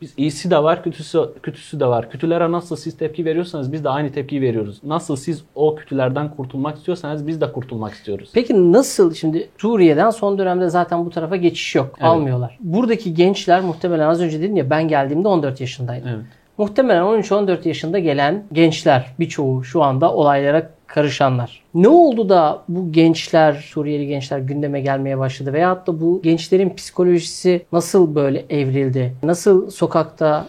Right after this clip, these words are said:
Speaker 2: işte Türkiye'de farklı bir ülkedesin, farklı bir misafirlik durumundasın. Statün tartışılıyor. Mülteci misin, geçici korunma altında mısın? Ama bütün bunlara rağmen de toplumun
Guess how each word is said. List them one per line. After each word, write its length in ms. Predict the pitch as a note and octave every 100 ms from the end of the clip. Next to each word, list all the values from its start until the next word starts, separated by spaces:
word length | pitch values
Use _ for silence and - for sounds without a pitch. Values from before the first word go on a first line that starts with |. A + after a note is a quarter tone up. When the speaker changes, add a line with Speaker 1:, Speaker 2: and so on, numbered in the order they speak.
| -
Speaker 2:
işte 400 | - - D#3+ - -
Türkiye'de 560 | - D#3 - D3+ C#3+ C#3+ -
farklı 420 | D3+ D#3 G3+ F3+
bir 200 | D#3+ D3+ -
ülkedesin, 640 | C#3 D3 C3+ C3 D3+ D#3+ -
farklı 360 | - D#3 D#3 E3+
bir 320 | E3+ D#3+ - -
misafirlik 800 | D3+ D#3+ D3+ D#3+ E3 F#3 - -
durumundasın. 680 | D3+ D3 C#3 C3 - D3 F3
Statün 500 | - - F3+ F3 G#3+
tartışılıyor. 720 | F#3+ E3+ E3 D#3 D3+ C#3 C3+
Mülteci 560 | C#3+ D3+ C#3 D#3 D#3+ F3+
misin, 360 | F3 - F3
geçici 340 | D#3 D#3 E3 F3
korunma 400 | E3+ D#3+ E3 D#3+
altında 360 | C#3+ - C#3
mısın? 380 | C3+ B2+ D#3 F#3 - _ _ _ -
Ama 180 | F3 A#3+
bütün 320 | A3+ B3+ A#3+
bunlara 320 | A3+ A3 G#3
rağmen 440 | G3+ F#3 F3 D#3+ D#3+
de 180 | G3+ G3+ _
toplumun 720 | - D3+ - F#3 A#3 C4+ A#3+